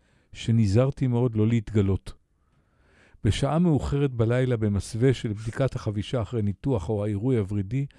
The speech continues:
הייתי עורכת לבדי סיבוב במחלקה, ונושקת לילדים נשיקת לילה טוב. אם היה להם צעצוע אהוב או שמיכה מועדפת, הייתי דואגת שיהיו לידם. ואם מישהו בכה, הייתי אפילו שרה לו קצת. מעולם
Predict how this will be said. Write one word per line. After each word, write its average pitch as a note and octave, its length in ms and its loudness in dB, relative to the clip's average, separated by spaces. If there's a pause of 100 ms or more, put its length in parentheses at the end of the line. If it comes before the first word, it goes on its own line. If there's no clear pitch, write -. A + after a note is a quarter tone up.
(420)
הייתי A2+ 260 -4
עורכת A#2 380 -4
לבדי G2+ 360 -2
סיבוב G#2+ 460 -4
במחלקה, G2 560 -6 (520)
ונושקת G#2 560 -4
לילדים G2+ 400 -2
נשיקת G2 440 -6
לילה F#2 200 -4
טוב. E2 280 -8 (880)
אם D#3 120 8
היה C#3+ 120 8
להם B2+ 160 4
צעצוע C3 440 2
אהוב B2 300 4
או F#2 60 2
שמיכה - 360 -2
מועדפת, A#2 500 0
הייתי A2 180 0
דואגת G#2+ 340 2
שיהיו G2+ 300 -2
לידם. F2 440 0 (840)
ואם B2 220 4
מישהו B2+ 240 0
בכה, A2 280 -4
הייתי B2 220 -2
אפילו A#2 280 -2
שרה D3 280 -2
לו G#2+ 120 -2
קצת. - 340 -12 (640)
מעולם A#2+ 600 2